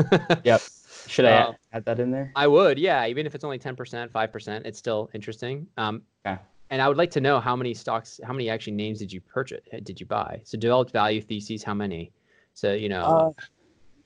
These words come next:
Speaker 2: yeah, so it was involved with a couple of other people, and so cumulatively, I think we were in about nine stocks.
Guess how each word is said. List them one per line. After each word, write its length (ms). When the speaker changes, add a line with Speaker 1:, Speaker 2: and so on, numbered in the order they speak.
Speaker 2:
yeah, 320
so 580
it 160
was 360
involved 520
with 240
a 100
couple 340
of 100
other 240
people, 540
and 180
so 160
cumulatively, 720
I 80
think 300
we 340
were 140
in 80
about 420
nine 400
stocks. 640